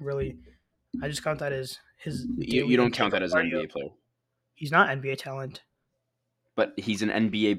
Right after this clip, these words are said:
Speaker 2: he's in the N B A.
Speaker 1: Well, he shouldn't be. I don't count him, I don't really count him as N B A talent.
Speaker 2: Okay, but he's still in the N B A.
Speaker 1: He's not good, though. Like,
Speaker 2: Good at
Speaker 1: you can't even
Speaker 2: basketball
Speaker 1: say,
Speaker 2: or good
Speaker 1: I don't,
Speaker 2: for the N B A?
Speaker 1: yeah, you can't even say he,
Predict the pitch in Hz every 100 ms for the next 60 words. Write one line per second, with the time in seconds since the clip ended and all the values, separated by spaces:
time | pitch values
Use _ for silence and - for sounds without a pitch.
0 | - 107 95 117 117 - 110 95 92 95
1 | - - - - 151 - - 175 135 139
2 | 147 - 147 135 131 - 135 139 151 139
3 | 143 143 131 135 135 131 139 139 131 131
4 | - _ _ _ _ _ - 95 95 -
5 | 101 - 127 107 104 95 85 80 71 73
6 | - - _ _ _ _ _ _ 139 135
7 | 143 135 156 139 135 156 _ _ _ _
8 | _ _ _ _ _ _ _ _ _ _
9 | _ _ - - _ _ _ _ 143 131
10 | 104 85 165 170 220 220 220 170 156 101
11 | 107 101 185 202 - 101 95 92 85 85
12 | 71 - _ _ _ 214 214 196 170 180
13 | 175 165 175